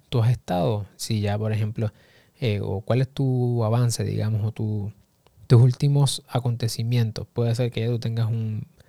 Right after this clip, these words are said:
un prototipo o un minimum viable product, un M V P, un producto mínimo viable ya diseñado o creado. Eso puede ser algo tan sencillo como un, un primer, una primera versión de un curso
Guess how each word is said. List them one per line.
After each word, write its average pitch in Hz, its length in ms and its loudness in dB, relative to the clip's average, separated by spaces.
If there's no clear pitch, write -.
un 113 260 2
prototipo 127 760 0
o 110 80 0
un 110 260 -2
minimum 113 460 0
viable 110 360 0
product, 147 560 0
un 113 120 0
M 117 120 0
V 113 140 -2
P, 147 300 0
un 113 80 -2
producto 117 400 0
mínimo 113 420 0
viable 127 540 0
ya 104 120 0
diseñado 135 640 0
o 117 180 -2
creado. 151 600 0
Eso 113 260 0
puede 113 240 0
ser 110 200 -4
algo 110 180 -4
tan 110 160 -4
sencillo 113 540 -4
como 107 440 -4
un, 117 200 0
un 123 200 0
primer, 120 460 2
una 117 140 0
primera 123 320 2
versión 117 320 0
de 117 60 4
un 113 100 0
curso 143 520 -4